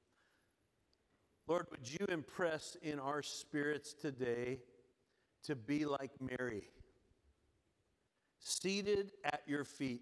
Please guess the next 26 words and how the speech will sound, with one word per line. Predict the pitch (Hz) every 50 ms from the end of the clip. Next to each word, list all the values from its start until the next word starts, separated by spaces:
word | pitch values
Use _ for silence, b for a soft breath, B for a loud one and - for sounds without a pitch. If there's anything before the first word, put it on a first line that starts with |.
| -
listening | 135 135 147 170 208 226 - - - 190 160 143 131 123 123 127 143 151 151 B B B B B B B B B B -
to | 151
what | 131 127 143 139 135
you | 135 139 135 127 -
have | 135 123 120 123
to | 123 127
say. | - - - 120 95 82 - - - - _ _ _ _ _ _ _ _ _ _ _ _ _ _ _ _ _ _ _ _ _ _ _ _ - - b b b b b b b b b b b b
Even | 175 220 254 269 285 262 247
if | 214 202 202 190 175 - -
we | 160 160 165
hear | 151 147 185 208 208 196
the | 185 175
clanging | - - - - 190 190 190 202 208 208 208 202 202 190
in | 175 170
the | 156 135
kitchen, | - - - - 214 - - - - 127 92 85 76 - - _ _ _ _ _ _ _ _ _ _ _ _ _ _ _ _ _ _ b b b b b b b b _ _ _ _ _ _ _ _ _ _ _ _ _
and | - 160 170 180
maybe | 190 214 247 254 240
we're | 220 208 214 202 190
distracted | 160 185 - - - - 202 190 185 165 160 - 202 185 147 -
to | 170 160
kinda | - - 190 185 180 165
go | 156 170 175 175 175
in | 175 170
and | 165 151 135
help, | 127 147 143 127 110 101 - -